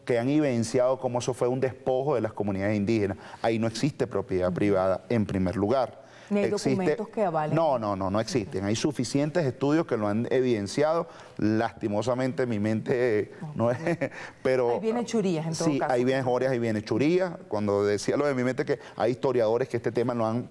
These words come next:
Speaker 1: aproximado muy bien. Además, por ejemplo, hay un primer sector que está conformado por cerca de no-, dos mil novecientas hectáreas.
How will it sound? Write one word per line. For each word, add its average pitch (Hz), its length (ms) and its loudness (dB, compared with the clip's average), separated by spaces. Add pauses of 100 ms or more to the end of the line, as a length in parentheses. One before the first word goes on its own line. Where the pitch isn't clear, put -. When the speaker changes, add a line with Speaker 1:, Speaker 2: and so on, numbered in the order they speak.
(140)
Speaker 1:
aproximado 110 720 0
muy 117 240 0
bien. 151 360 0 (440)
Además, 147 680 0
por 120 120 0
ejemplo, 131 420 -2
hay 127 160 2
un 151 140 0
primer 151 300 2
sector 143 440 0 (400)
que 113 100 -2
está 107 160 0
conformado 131 680 0
por 131 260 2 (100)
cerca 113 360 0
de 104 120 4
no-, 101 280 0
dos 101 300 0
mil 139 240 0
novecientas 110 580 0
hectáreas. - 460 -4